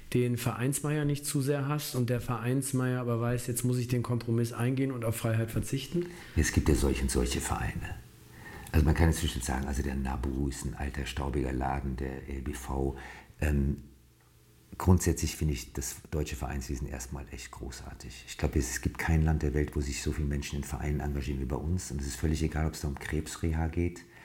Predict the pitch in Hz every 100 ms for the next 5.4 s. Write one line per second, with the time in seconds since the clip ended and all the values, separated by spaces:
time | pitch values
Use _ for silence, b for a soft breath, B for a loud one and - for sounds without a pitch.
0 | B B B 76 80 80 78 73 78 82
1 | 80 80 80 B B B - 78 78 69
2 | 76 78 80 B B - - 73 64 67
3 | 67 65 65 - 67 64 65 69 69 -
4 | 65 - 87 - 82 82 - 78 73 71
5 | 82 82 78 76